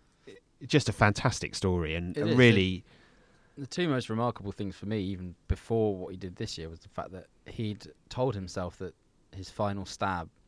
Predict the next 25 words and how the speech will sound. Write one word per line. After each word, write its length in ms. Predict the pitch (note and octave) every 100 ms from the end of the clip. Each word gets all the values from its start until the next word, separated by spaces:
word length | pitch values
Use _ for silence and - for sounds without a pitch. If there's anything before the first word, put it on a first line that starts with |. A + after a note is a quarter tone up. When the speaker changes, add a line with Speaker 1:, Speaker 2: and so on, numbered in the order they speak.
| _ _
Speaker 2:
at 140 | F#2+ E2+
becoming 340 | G2 F#2+ F2+
a 40 | F2
prof-, 160 | - G2+
at 120 | -
being 240 | G2+ F#2+
a, 120 | F2 F2 -
a 80 | F2+ -
consistent 500 | G2 - F#2+ - -
professional 440 | - F2+ - F2
golfer 400 | F#2 F2+ - D#2 _
was 180 | F#2+ F2
this 280 | G2 F2+ -
year 160 | F2+
because 200 | E2+ F2+
he'd 120 | E2+ F2+
run 140 | E2+
out 100 | C#2+
of 80 | F2+
money 260 | F2 E2
and 120 | E2 F2
run 120 | E2+
out 120 | D2
of 60 | -
funding, 340 | E2 D#2+ D#2